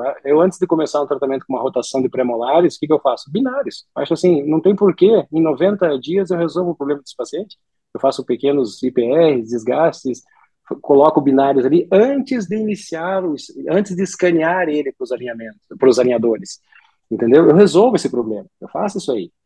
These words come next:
tá? Eu tenho muito caso no consultório que o aparelho, que o paciente está com o aparelho num arco, vamos lá, inferior e com o alinhador no superior, por exemplo. Então, o que a gente vê que são movimentos que eu tenho que corrigir um cant,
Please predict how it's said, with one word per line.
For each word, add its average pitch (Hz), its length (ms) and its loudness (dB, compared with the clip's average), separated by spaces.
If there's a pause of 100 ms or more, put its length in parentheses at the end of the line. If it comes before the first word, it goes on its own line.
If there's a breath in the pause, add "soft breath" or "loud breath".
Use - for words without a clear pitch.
(180)
tá? 123 200 -4
Eu 143 100 -2
tenho 185 220 6
muito 180 540 4
caso 147 320 0
no 135 80 -6
consultório 127 640 -6
que - 80 -8
o 120 40 -4
aparelho, 123 500 -4
que 127 80 -4
o - 20 -6
paciente 123 380 -4
está 123 200 -6
com 123 120 -6
o 120 40 -2
aparelho 120 460 -2
num 117 180 -4
arco, 110 460 -6 (160)
vamos 110 160 -4
lá, 104 240 -6 (240)
inferior 123 580 6
e - 20 0
com 131 120 -4
o - 20 2
alinhador 123 380 2
no 123 60 -4
superior, 127 640 0 (340)
por 113 140 -4
exemplo. 135 440 0 (360)
Então, 127 160 0
o - 20 2
que 139 60 -6
a 131 40 0
gente 127 140 -4
vê 143 100 2
que - 120 -6
são 147 120 0
movimentos 135 400 0
que - 80 -4
eu 123 60 4
tenho 143 140 -2
que - 80 -20
corrigir 139 840 0
um 147 400 -2
cant, 156 300 2